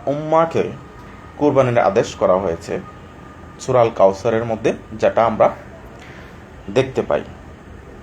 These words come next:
আব্দুল্লাহ ইবনে আমর এর সূত্রে বর্ণিত এক দীর্ঘ হাদিসে আছে, এক ব্যক্তি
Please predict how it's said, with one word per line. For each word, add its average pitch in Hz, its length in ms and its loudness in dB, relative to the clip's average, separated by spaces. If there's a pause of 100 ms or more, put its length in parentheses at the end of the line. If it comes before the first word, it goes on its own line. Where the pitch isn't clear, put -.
(1700)
আব্দুল্লাহ 175 600 4 (480)
ইবনে 135 280 0
আমর 127 420 2 (280)
এর 113 160 2 (180)
সূত্রে 143 380 -2
বর্ণিত 110 520 0 (460)
এক 117 120 0 (120)
দীর্ঘ 117 200 0
হাদিসে 117 540 2
আছে, 110 420 2 (460)
এক 131 240 2
ব্যক্তি 113 440 -4